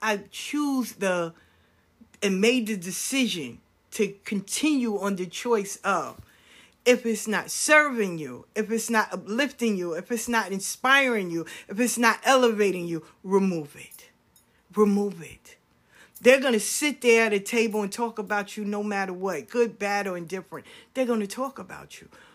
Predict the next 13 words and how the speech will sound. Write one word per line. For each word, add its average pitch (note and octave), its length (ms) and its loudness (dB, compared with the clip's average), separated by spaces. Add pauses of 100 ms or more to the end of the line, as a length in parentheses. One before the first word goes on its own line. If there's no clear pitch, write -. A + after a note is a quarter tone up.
(420)
Remove A3 480 0
it. D3 140 -10
Why C4+ 320 2
do D4 80 -4
you C4 260 0
need B3 220 -2
to G#3+ 60 -10
be G#3+ 160 -4
stressed B3+ 460 -2
out A#3+ 140 0
on G3+ 180 -2
your C4 200 0
shit? G3+ 400 -12